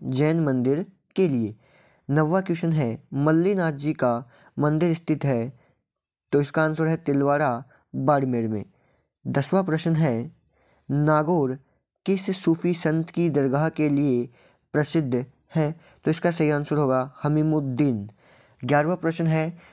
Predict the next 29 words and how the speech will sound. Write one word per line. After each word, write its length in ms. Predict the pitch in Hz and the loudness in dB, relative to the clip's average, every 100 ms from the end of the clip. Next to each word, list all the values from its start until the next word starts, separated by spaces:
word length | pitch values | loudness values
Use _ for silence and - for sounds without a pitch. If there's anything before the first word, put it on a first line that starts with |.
| _ | _
गोगामेड़ी 640 | 131 147 151 196 185 175 170 | 0 2 2 2 0 0 0
मंदिर 500 | 147 135 131 117 131 _ - | 0 0 0 -2 -8 _ -4
राजस्थान 640 | 123 139 151 165 180 180 170 | 0 0 0 -4 -2 0 0
के 180 | 147 | -2
किस 300 | 139 180 185 | 0 -2 0
जिले 200 | 156 147 | 0 0
में 120 | 147 143 | 0 -2
स्थित 300 | - 156 165 | -2 -2 0
है? 280 | 139 120 123 - _ - | 0 -2 -8 -20 _ -4
तो 60 | |
इसका 260 | 147 - 160 | -4 0 0
आंसर 240 | 156 160 | 2 0
है 140 | 160 160 | 0 0
हनुमानगढ़। 1120 | 135 135 135 135 156 226 - _ 131 135 110 - _ _ _ _ | 0 0 0 0 0 -4 -6 _ -2 0 0 -8 _ _ _ _
अगला 240 | 147 151 175 | -2 2 0
प्रश्न 320 | 170 165 175 | 0 0 2
है 200 | 170 165 170 - _ - - | 2 0 -4 -16 _ -20 -6
अस्सी 360 | - - 208 214 | -4 -2 -2 0
खम्भों 360 | 170 170 170 | 2 2 2
की 120 | 170 170 | -2 -4
छतरी 520 | 170 - 156 127 123 _ - | -2 -2 0 0 -4 _ -10
स्थित 340 | - - 170 165 | -10 -2 -2 0
है। 300 | 156 120 131 - - _ | 0 0 -6 -16 -20 _
तो 60 | 151 | 0
दोस्तों, 360 | 170 170 185 | 0 0 -2
अस्सी 280 | 160 - 196 | -2 -2 -2
खम्भों 320 | 190 165 165 | 0 2 2
की 100 | 156 | 0
छतरी 460 | 165 151 151 135 | -2 -2 0 0